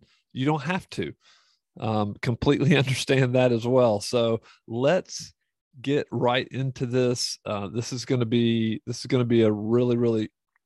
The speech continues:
um, powerful episode because there's a lot of key concepts. Now, some of these concepts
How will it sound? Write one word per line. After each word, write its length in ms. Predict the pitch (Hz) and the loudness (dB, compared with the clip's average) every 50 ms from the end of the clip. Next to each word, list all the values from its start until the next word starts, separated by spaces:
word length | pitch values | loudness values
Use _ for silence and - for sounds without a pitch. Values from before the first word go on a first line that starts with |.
| _ _ _ _ _ - | _ _ _ _ _ -12
um, 340 | - - - - - - - - - - _ _ _ _ _ _ _ _ _ _ _ _ _ _ _ _ _ | -12 -12 -12 -14 -16 -18 -20 -20 -20 -20 _ _ _ _ _ _ _ _ _ _ _ _ _ _ _ _ _
powerful 1000 | - - - 123 123 143 151 156 151 143 - 151 147 143 143 139 147 143 - _ _ _ _ _ _ _ _ _ _ _ _ _ _ _ _ _ _ _ _ _ _ _ | -6 -4 0 2 4 4 4 4 2 0 0 2 2 4 4 4 2 0 -2 _ _ _ _ _ _ _ _ _ _ _ _ _ _ _ _ _ _ _ _ _ _ _
episode 560 | - 127 127 - 147 - - 156 156 160 160 139 | -4 -2 -2 0 -2 0 4 4 4 4 4 2
because 340 | 123 117 - 143 123 110 | -2 -2 0 0 0 0
there's 220 | 110 117 110 101 107 | 0 -2 -2 -2 -2
a 40 | 110 | -4
lot 340 | 104 104 107 110 120 120 | -2 -2 0 0 0 0
of 140 | 120 113 - - | -2 -4 -8 -14
key 240 | - - 131 113 | -12 -10 -10 -10
concepts. 880 | - - - - 117 113 117 131 139 - - 170 180 196 - - - - | -8 -10 -8 -4 -2 0 0 0 -2 0 4 4 4 4 2 0 -4 -4
Now, 140 | 127 113 117 | -2 -2 -2
some 340 | 110 - - - 139 143 160 | -2 -4 -4 -2 0 2 2
of 120 | 175 165 | 2 2
these 220 | 156 165 170 - - | 2 0 0 0 -4
concepts 880 | - - 156 151 151 156 - - 170 165 165 165 160 - - - - | -6 -6 -4 -4 -4 -6 -4 -2 0 0 0 -2 -4 -8 -14 -18 -20